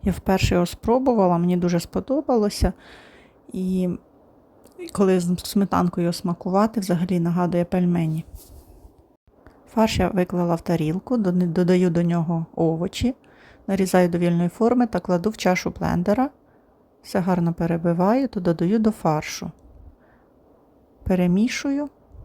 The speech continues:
Посолила, поперчила за смаком, знов перемішала. Ще я додала яйце. Я трошки змінила даний рецепт і додала сир. В мене був моцарелла,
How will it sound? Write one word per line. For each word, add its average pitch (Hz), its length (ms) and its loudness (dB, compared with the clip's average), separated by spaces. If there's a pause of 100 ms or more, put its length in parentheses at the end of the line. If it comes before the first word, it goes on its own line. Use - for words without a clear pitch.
(1900)
Посолила, 196 680 0
поперчила 233 840 0
за 226 140 -4
смаком, 226 640 -2 (400)
знов 185 260 0
перемішала. 226 720 0
Ще - 180 -4
я 190 80 2
додала 170 380 -2
яйце. 170 540 -2 (680)
Я 202 80 0
трошки 165 420 -6
змінила 165 480 2
даний 160 320 -2
рецепт - 560 -4 (560)
і 269 380 0 (240)
додала 196 640 0
сир. - 440 -2
В 175 40 -6
мене 175 220 0
був 170 160 -4
моцарелла, 226 680 0